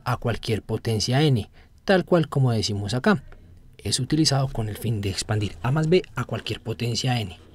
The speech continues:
Esto se ve de la siguiente manera. ¿Recordamos el tutorial pasado? Recordamos que lo tuvimos expandido,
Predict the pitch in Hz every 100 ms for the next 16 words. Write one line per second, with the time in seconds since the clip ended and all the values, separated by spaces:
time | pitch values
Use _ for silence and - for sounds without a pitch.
0 | - - - - 226 214 233 220 - -
1 | 180 175 156 151 135 123 107 110 131 160
2 | 120 - - - - - - - 127 -
3 | 143 147 175 170 175 160 147 147 143 185
4 | 226 175 107 - - - - - - -
5 | - - - - - 143 160 143 160 196
6 | - 160 143 151 135 156 175 - - 117
7 | 113 156 156 160